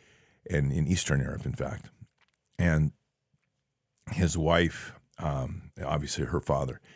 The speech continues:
has, um, has fallen,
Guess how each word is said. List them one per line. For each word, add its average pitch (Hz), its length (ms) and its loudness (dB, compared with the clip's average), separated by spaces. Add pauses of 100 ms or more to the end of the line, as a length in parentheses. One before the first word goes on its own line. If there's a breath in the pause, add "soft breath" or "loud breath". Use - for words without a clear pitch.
(340 loud breath)
has, 78 360 2
um, 69 340 0 (560)
has 85 200 -4
fallen, 76 500 0